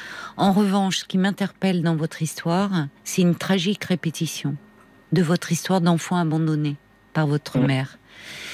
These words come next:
Speaker 1: Et il y a quelque chose qui, de ce point de vue-là, n'est pas réglé,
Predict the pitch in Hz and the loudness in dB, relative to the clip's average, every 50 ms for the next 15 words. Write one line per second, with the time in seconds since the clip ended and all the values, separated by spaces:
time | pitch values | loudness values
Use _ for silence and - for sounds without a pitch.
0 | - - - - 190 175 170 190 180 - 208 196 180 - 202 185 - - 202 202 | -14 -6 0 2 2 4 4 2 0 0 -2 -2 0 -2 -2 -2 0 0 0 0
1 | 196 185 - - - - - 160 147 143 180 165 - - 190 - - - 190 180 | 0 -2 -4 -8 -12 -12 -10 -8 -6 -4 -4 -4 -2 -4 -4 -4 -2 -2 0 0
2 | 180 160 147 175 175 165 180 180 180 175 156 - 175 165 147 165 156 131 156 151 | 0 0 0 -2 0 0 0 0 0 -2 0 0 0 2 2 2 2 2 2 2
3 | 156 151 180 - | 4 2 0 -2